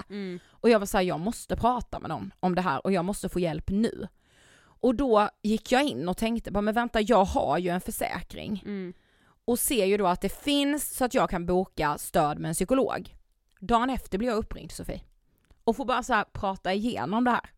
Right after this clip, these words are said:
Speaker 1: Mm.
Speaker 2: Och där och då för mig som också var i den här chocken, det var, alltså det hjälpte så mycket att bara få briefa det här med någon som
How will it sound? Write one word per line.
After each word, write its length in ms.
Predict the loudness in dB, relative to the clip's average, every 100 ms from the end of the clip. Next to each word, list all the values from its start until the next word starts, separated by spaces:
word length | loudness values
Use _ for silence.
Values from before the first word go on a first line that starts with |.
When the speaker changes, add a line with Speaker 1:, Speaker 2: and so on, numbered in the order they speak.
| -8
Speaker 1:
Mm. 280 | -8 -8 -12 _ _ _ -20 -20 _ _ 0
Speaker 2:
Och 120 | 4
där 380 | 6 8 8 6
och 100 | 2
då 260 | 2 2
för 140 | 2 2
mig 200 | 2 0
som 180 | -2
också 220 | -4 -2 0
var 200 | 4 4
i 40 |
den 100 | 2
här 60 | 0
chocken, 720 | 4 2 2 _ -2 0 -4 -10 _ _ _ _ _ -10
det 300 | 2 4 6
var, 440 | 6 6 6 4 -2 _ _ _ _ _ _ _ 0
alltså 180 | 2 4
det 60 |
hjälpte 340 | 4 2 0 -8
så 420 | -6 -2 0 0
mycket 360 | 0 -2 0
att 140 | 0 0
bara 200 | 0 -2
få 340 | 0 0 0 -2 _ _ _ -6 2
briefa 840 | 2 2 0 -2 -4 -8 -2 0
det 80 | 4
här 160 | 4 2
med 120 | 2
någon 240 | 0 0
som 260 | -2 -2